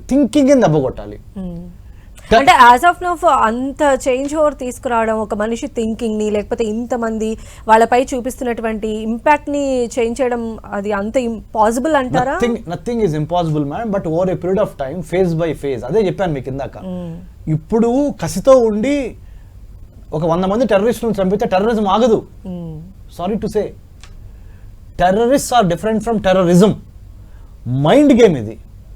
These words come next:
Speaker 1: ఈ మైండ్ గేమ్లో నుంచి దాన్ని కొట్టాలి. దాన్ని కొడటానికి ఏం చేయాలనేది లాంగ్ టర్మ్ స్ట్రాటజీ. ఇప్పుడు టెర్రరిస్టులను చంపడానికి ఏం చేయాలనేది షార్ట్ టర్మ్ స్ట్రాటజీ, which will be done by our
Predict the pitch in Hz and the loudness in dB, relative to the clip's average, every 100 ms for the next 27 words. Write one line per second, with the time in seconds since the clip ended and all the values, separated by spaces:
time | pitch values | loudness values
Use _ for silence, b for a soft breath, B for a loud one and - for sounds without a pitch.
0 | b b - 170 151 190 285 285 240 208 | b b -2 0 2 2 4 4 6 6
1 | 202 214 220 214 208 - 294 285 - - | 6 2 2 2 -2 0 -2 -2 -6 -20
2 | b b - - - 113 113 185 196 175 | b b -20 -20 -6 0 2 4 4 2
3 | 165 147 117 120 175 214 196 185 240 220 | 0 -2 0 0 0 2 0 2 2 6
4 | 226 208 202 190 190 269 208 180 196 185 | 6 8 6 6 4 4 4 2 2 0
5 | 165 - 123 107 107 - b b b 175 | -2 -6 -6 -6 -12 -16 b b b -2
6 | - 262 165 185 277 285 294 254 240 233 | 4 4 6 6 4 4 2 2 2 2
7 | 240 226 208 240 247 233 226 233 277 302 | 0 4 4 6 6 6 6 6 6 0
8 | - b - - 202 - 202 190 - 175 | -4 b -12 2 2 2 0 -2 -4 -2
9 | 190 269 285 B B 196 208 254 240 233 | 0 0 -2 B B -6 0 0 2 4
10 | 190 226 262 285 247 | 4 4 4 4 2